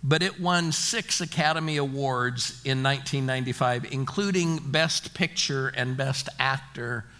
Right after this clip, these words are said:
for Tom Hanks. It was a fun and interesting movie, and like the other movies that we are looking at during this series, there are some life lessons scattered throughout the movie.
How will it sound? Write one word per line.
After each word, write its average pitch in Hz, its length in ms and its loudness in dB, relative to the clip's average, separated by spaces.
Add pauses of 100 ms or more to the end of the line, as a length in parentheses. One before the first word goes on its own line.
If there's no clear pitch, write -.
(440)
for 131 240 0 (160)
Tom 131 300 2
Hanks. 127 680 0 (540)
It 208 180 4
was 214 160 2
a 214 60 6
fun 226 420 4
and 175 140 0
interesting 214 580 2
movie, 170 400 6
and 165 160 4
like 208 260 0
the 247 140 -2
other 202 240 4
movies 170 440 2
that 170 140 -2
we 170 180 4
are 160 100 4
looking 175 360 0
at 156 220 0
during 175 300 2
this 160 160 2
series, 143 600 2 (320)
there 185 280 4
are 233 160 2
some 170 280 0
life 180 480 2
lessons 139 800 2
scattered 160 960 0 (300)
throughout 175 600 2
the 156 60 0
movie. 131 480 0